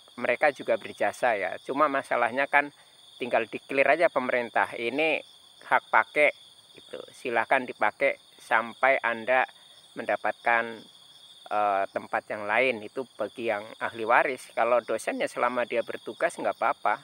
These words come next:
gitu loh. Ya ibu kan jadi menteri juga berkat dosen juga gitu. Itu yang pertama yang, yang dari hal ini yang paling krusial tadi masalah kompleks Senayan. Itu kan memang milik negara. Nah sekarang banyak swasta di dalamnya, ti-,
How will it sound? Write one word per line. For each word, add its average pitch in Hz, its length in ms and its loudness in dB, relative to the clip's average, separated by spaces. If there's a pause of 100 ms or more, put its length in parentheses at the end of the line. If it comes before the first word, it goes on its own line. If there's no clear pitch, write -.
(180)
gitu - 160 -20
loh. - 200 -12 (680)
Ya 110 160 -4
ibu - 240 -8
kan 139 240 2
jadi 117 240 -4
menteri 113 320 -6
juga 113 320 -4
berkat - 320 -6
dosen 101 320 -8
juga 107 400 -4 (160)
gitu. - 240 -20 (720)
Itu - 160 -4
yang 156 400 4
pertama 185 480 4
yang, 175 120 -2 (180)
yang 139 220 2 (120)
dari 123 240 2
hal 123 320 2
ini 131 320 -4
yang 139 220 4
paling 120 340 0
krusial 147 400 -2
tadi 156 320 2
masalah 160 400 4
kompleks 151 400 0
Senayan. 143 540 0 (600)
Itu 214 240 0
kan 240 160 6
memang 214 320 4
milik 185 280 0
negara. 139 600 4
Nah 101 160 -4
sekarang 170 480 2
banyak 139 240 2
swasta 151 400 2
di 151 160 -4
dalamnya, 131 400 2
ti-, 175 160 -6